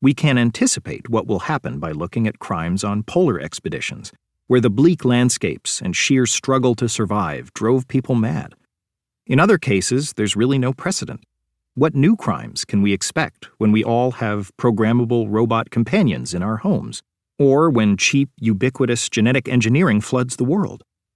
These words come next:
Overall, this book fuses the drama of scientific discovery with the illicit thrill of true crime tales.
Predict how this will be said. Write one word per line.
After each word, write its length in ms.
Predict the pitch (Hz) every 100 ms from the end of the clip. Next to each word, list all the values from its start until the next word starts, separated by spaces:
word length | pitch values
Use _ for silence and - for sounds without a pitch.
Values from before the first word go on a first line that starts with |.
| _ _ _ _ _ _ _ _ _
Overall, 560 | 170 214 233 131 123 117
this 280 | 110 175 -
book 280 | 127 120
fuses 600 | - - 139 139 98 80 -
the 100 | 98
drama 560 | 107 113 117 90 -
of 180 | 98 92
scientific 640 | - 131 147 135 131 110
discovery 720 | - - - 147 156 147 147 -
with 180 | 120 113
the 160 | 120 113
illicit 460 | 113 156 - -
thrill 500 | - - 143 127 82
of 140 | 82 -
true 280 | - 135
crime 360 | 151 135 123 123
tales. 560 | - 101 - 92 -